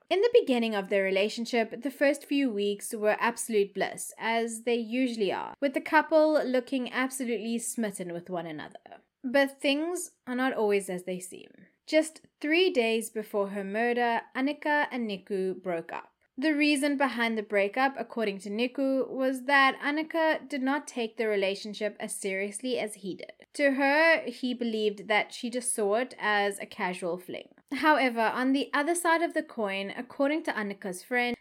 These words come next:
Niku had a jealous streak. He would often become angry with Annika for having male friends. One incident when the couple were at Action Cricket became quite heated after Annika was on the phone with the male friend who wanted to end his life.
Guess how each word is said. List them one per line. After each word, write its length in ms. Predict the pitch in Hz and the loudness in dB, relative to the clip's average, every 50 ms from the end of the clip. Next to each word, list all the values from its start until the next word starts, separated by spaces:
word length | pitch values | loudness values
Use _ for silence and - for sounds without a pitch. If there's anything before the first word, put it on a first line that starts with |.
| _ - | _ -2
Niku 460 | 262 277 277 277 - 311 311 302 262 | 0 0 0 0 0 0 2 2 0
had 180 | 240 247 247 226 | 0 -2 0 0
a 80 | 220 | -2
jealous 400 | 208 - 196 175 160 143 175 180 | -2 -2 -4 -4 -4 -4 -8 -10
streak. 320 | - - - - - - _ _ - - _ _ | -12 -14 -14 -14 -16 -16 _ _ -20 -20 _ _
He 180 | - - 320 320 | -4 0 0 2
would 120 | 320 269 | 4 4
often 320 | 240 269 277 - 320 320 | 2 2 2 0 -2 -2
become 340 | 320 320 - - 254 233 220 - - | -2 -2 -4 -4 -6 -4 -4 -6 -6
angry 440 | 151 190 196 196 202 208 240 254 262 | -4 -4 -4 -4 -4 -4 -4 -2 -2
with 180 | 233 214 202 - | -2 -2 -4 -4
Annika 640 | - 196 196 190 196 - - 247 262 269 254 - | -6 -8 -8 -8 -8 -6 -2 0 0 0 0 -2
for 140 | - - 226 | -4 -6 -8
having 420 | 196 - 208 202 202 214 202 196 180 | -6 -4 -4 -4 -4 -4 -4 -4 -4
male 260 | 170 170 170 170 185 | -4 -4 -4 -4 -6
friends. 520 | 180 - 185 160 - - - - - - _ | -4 -2 -2 -2 -2 -4 -10 -20 -20 -18 _
One 280 | - 220 240 277 320 320 | -2 2 4 4 4 4
incident 720 | 269 247 247 240 240 247 214 208 196 190 196 196 - - | 2 -2 -2 -2 -4 -2 0 0 0 0 0 -4 -10 -8
when 160 | 202 208 202 202 | -6 -6 -4 -4
the 80 | 208 | -6
couple 420 | 202 - - 233 226 233 247 233 220 | -8 -6 -6 -6 -4 -2 -2 0 2
were 100 | 214 196 | 2 2
at 200 | 180 185 180 185 - | 2 0 -2 -2 -4
Action 400 | - 190 185 - - 196 180 180 | -4 -4 -4 -6 -10 -10 -10 -10
Cricket 680 | - - 285 269 269 - 262 254 240 - - - - | -4 -2 -2 -2 0 -2 -2 -2 -4 -6 -12 -14 -10
became 400 | - 262 247 - 269 269 262 262 | -10 -10 -6 -4 -2 -2 -2 -2
quite 400 | 269 - - 262 262 277 269 - | -6 -6 -2 -2 -2 -2 -2 -6
heated 480 | - - 226 196 185 - - - - - - | -10 -10 -10 -10 -8 -10 -12 -12 -12 -14 -8
after 280 | - 226 226 - - - | -6 -6 -4 -2 -2 -2
Annika 540 | - 226 233 262 269 269 - 311 311 302 277 | 0 0 0 0 -2 0 0 2 2 2 2
was 140 | 247 233 | 0 -2
on 160 | - - 208 202 | -4 -6 -6 -6
the 80 | 190 | -8
phone 460 | 190 - - 208 202 208 214 208 180 | -6 -2 0 2 2 2 0 -2 -2
with 160 | 190 202 196 - | -4 -4 -4 -4
the 80 | 196 | -6
male 360 | 190 185 185 185 185 185 190 | -6 -4 -4 -2 -2 -4 -6
friend 600 | 185 - - 247 247 254 262 262 262 262 - 208 - | -8 -6 -4 -2 -2 0 0 -2 -2 -4 -8 -8 -6
who 140 | 247 240 214 | -4 -4 -4
wanted 420 | 190 180 180 190 185 208 196 - | -4 -4 -4 -6 -6 -8 -10 -8
to 160 | - - - | -10 -10 -8
end 200 | 175 180 180 175 | -8 -8 -8 -6
his 220 | 185 180 170 180 165 | -6 -8 -6 -6 -6
life. 180 | 139 - - | -6 -6 -8